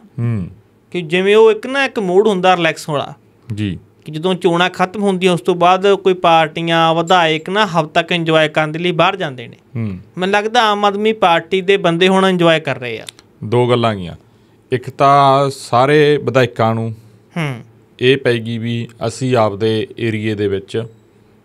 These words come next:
Speaker 1: ਜਿਹੜੇ ਜਿਹੜਿਆਂ ਨਾਲ ਵਾਅਦਾ ਕੀਤਾ ਗਾ
Speaker 2: ਹੂੰ।
Speaker 1: ਉਹਨਾਂ ਨੂੰ ਬਣਾ ਦਈਏ ਸਰਪੰਚ ਪੰਚ।
Speaker 2: ਬਿਲਕੁਲ।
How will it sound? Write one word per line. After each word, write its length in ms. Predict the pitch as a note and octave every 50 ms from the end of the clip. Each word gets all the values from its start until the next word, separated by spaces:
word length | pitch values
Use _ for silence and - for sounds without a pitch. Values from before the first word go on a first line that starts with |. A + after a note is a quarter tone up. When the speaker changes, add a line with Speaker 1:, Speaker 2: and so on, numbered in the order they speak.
| _ -
Speaker 1:
ਜਿਹੜੇ 280 | G2+ A2 A2+ B2+ C3 B2
ਜਿਹੜਿਆਂ 260 | A2+ A2+ B2 C3 B2+
ਨਾਲ 160 | B2 B2 A#2+
ਵਾਅਦਾ 320 | G2+ G#2+ G#2 A2 C3 C3+ C3
ਕੀਤਾ 380 | - A#2+ G2+ - - A2 G#2
ਗਾ 180 | G2+ F#2 E2+ - - F#3
Speaker 2:
ਹੂੰ। 340 | F#3 F#3 F3+ E3 D3+ C3+ B2 A2+ - - _ _ _ _ - _ _
Speaker 1:
ਉਹਨਾਂ 180 | A#2+ A#2 A#2+ B2+
ਨੂੰ 140 | C3 C3 A#2+
ਬਣਾ 200 | A#2+ A2 G#2+ G#2
ਦਈਏ 200 | G2 G2 G#2 G#2+
ਸਰਪੰਚ 460 | G2 G#2+ G2+ - G#2 G2 F#2+ F#2+ G2+
ਪੰਚ। 320 | - G2 F#2 F2+ - - - - _ _ _ E3+
Speaker 2:
ਬਿਲਕੁਲ। 480 | D3+ C#3+ C#3+ C#3+ C3+ B2 - - -